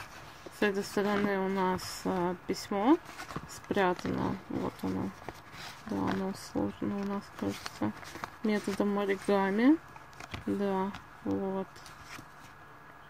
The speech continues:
Очень классное письмо. Прям уже вот круто, я вижу, сделано.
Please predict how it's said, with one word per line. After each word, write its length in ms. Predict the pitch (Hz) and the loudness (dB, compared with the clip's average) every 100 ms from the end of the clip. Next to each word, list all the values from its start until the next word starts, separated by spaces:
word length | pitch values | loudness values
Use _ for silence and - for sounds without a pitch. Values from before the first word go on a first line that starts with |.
| - | -6
Очень 380 | - 196 185 196 | 4 6 6 2
классное 520 | 180 202 190 180 190 | 4 6 6 4 0
письмо. 520 | 180 - - 202 190 196 - - - - - | 0 -4 -4 -2 0 -2 -8 -14 -14 -14 -2
Прям 220 | 196 190 | 2 2
уже 260 | 196 196 190 | 2 2 2
вот 160 | 185 - - - | 0 -6 -16 -8
круто, 380 | - 196 185 - | -2 0 0 0
я 160 | 190 190 | 2 2
вижу, 400 | 190 196 - 202 - - - - | 0 -2 -2 -4 -6 -14 -14 -6
сделано. 760 | 208 190 202 196 240 269 220 208 | -4 2 4 8 10 10 10 4